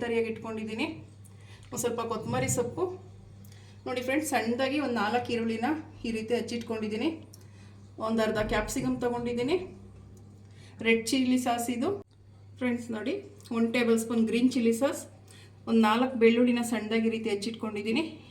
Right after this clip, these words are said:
ಈಗ ಹೇಗೆ ಮಾಡೋದು ಅಂತ ನೋಡೋಣ ಬನ್ನಿ. ಫ್ರೆಂಡ್ಸ್ ನೋಡಿ, ಒಂದು ಮಿಕ್ಸಿಂಗ್ ಬೌಲ್‌ಗೆ ಕಾರ್ನ್‌ಫ್ಲೋರ್ ಹಾಕ್ಕೊಳ್ಳಿ,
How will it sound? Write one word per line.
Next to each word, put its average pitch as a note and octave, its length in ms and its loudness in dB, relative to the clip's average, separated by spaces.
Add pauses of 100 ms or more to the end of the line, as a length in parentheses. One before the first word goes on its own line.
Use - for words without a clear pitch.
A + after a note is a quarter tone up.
ಈಗ A3+ 80 2 (100)
ಹೇಗೆ A#3+ 240 6
ಮಾಡೋದು A3 300 2
ಅಂತ G#3 140 -6 (100)
ನೋಡೋಣ G3+ 320 -2
ಬನ್ನಿ. G3 200 0 (3250)
ಫ್ರೆಂಡ್ಸ್ B3+ 280 0 (120)
ನೋಡಿ, A3+ 200 4 (320)
ಒಂದು A3 160 2
ಮಿಕ್ಸಿಂಗ್ B3+ 380 0
ಬೌಲ್‌ಗೆ G#3+ 340 6
ಕಾರ್ನ್‌ಫ್ಲೋರ್ G#3 440 4
ಹಾಕ್ಕೊಳ್ಳಿ, G#3 320 0